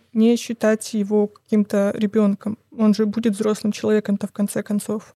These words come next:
Вот. И разговаривать, опять же, нужно будет с ним как, э, вот со взрослым. Потому что, ну вот даже когда есть интеллектуальное нарушение, ну, э, сюсюкаться, <laughs> это,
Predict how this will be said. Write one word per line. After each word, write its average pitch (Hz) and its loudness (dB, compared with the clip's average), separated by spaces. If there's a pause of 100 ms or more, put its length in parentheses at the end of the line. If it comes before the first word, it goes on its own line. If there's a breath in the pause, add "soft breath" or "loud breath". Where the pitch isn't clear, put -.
(140)
Вот. 202 -4
И 226 4
разговаривать, 233 4
опять 226 2
же, 220 2 (120)
нужно 220 2
будет 220 2
с - -4
ним 226 4
как, 208 -2
э, 214 -6
вот 214 -4
со 214 -2
взрослым. 208 0
Потому 226 -2
что, 220 0 (380 loud breath)
ну 247 4
вот 240 4
даже 233 4
когда 220 2
есть 220 2
интеллектуальное 220 4
нарушение, 240 4
ну, 226 4 (120)
э, 208 2 (640)
сюсюкаться, - -2
<laughs> 220 4
это, 233 2